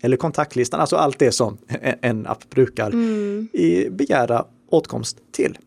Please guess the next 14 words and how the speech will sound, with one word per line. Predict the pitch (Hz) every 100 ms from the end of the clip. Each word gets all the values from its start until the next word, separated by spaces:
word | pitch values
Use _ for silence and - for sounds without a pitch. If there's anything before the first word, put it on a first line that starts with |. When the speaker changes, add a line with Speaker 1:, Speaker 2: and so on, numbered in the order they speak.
| _
Speaker 2:
Så | - 247 226
om | 247 254
jag | 262 233
skulle | - 214 208
då | 220
starta | 196 - 214 202 185
Facebook | - 208 - - 208 220 -
så | -
Speaker 1:
Ja. |
Speaker 2:
skulle | - 220 202
det | 208
egentligen | 220 202 196 190
kommit | - 214 202 180
en | 196